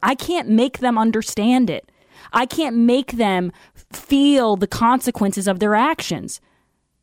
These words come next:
You can lead a horse to water, but you all know the rest.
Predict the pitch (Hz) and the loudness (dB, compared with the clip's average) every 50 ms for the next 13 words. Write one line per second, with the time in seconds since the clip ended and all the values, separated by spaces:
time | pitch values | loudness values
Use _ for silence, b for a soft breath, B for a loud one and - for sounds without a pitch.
0 | _ - 208 240 226 - 262 269 254 269 320 339 381 370 - - 320 349 339 277 | _ -2 0 0 2 2 2 2 4 4 4 4 4 2 2 2 0 0 0 -2
1 | - - 269 269 226 247 285 320 330 294 220 202 196 190 202 - _ _ 185 175 | -2 -2 0 0 2 4 4 4 4 2 2 0 -4 -6 -8 -12 _ _ -4 0
2 | 233 269 277 - - 285 285 269 262 285 311 302 269 285 302 311 240 269 262 240 | 0 0 0 -2 -4 -4 0 2 2 2 2 2 2 2 2 2 2 2 0 2
3 | 285 294 190 95 - - - - - | 0 0 0 -2 -6 -12 -16 -18 -20